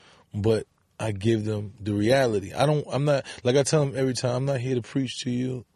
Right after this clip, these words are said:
I'm not here to change you. I'm just trying to let you understand the reality. I'm letting you know that there's sharks in the water. Now, if you decide you put your hand in it, that's up to you. But my job is to let you know that it's there."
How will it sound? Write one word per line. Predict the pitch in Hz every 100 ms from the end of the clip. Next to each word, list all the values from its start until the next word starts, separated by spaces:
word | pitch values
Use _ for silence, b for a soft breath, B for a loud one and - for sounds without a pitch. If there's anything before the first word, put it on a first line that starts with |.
| b b b b -
I'm | 127
not | 123
here | 123
to | 110
change | - - 165 127 90
you. | 92
I'm | 104
just | 127 117 -
trying | 131 117
to | 113
let | 117 131 -
you | 113 113
understand | 113 - 120 110
the | 104
reality. | 101 151 151 92 - _ B B B
I'm | 135 160
letting | 170 160
you | 147
know | 143
that | 127 120
there's | 110
sharks | - 160 - -
in | 123
the |
water. | 123 135 110
Now, | 104 107
if | 104
you | 139 170
decide | 139 123 - 156 143 120
you | 123
put | - 135 -
your | 113
hand | 117 151 170 113
in | 110
it, | 107 107 B B B B -
that's | 127 -
up | 120 -
to | 110
you. | 123 117
But | 90 104
my | 101 120 156
job | 123 113 107
is | 104
to |
let | 110 107 -
you | 110
know | 107 98
that | 92
it's | 92
there." | 113 117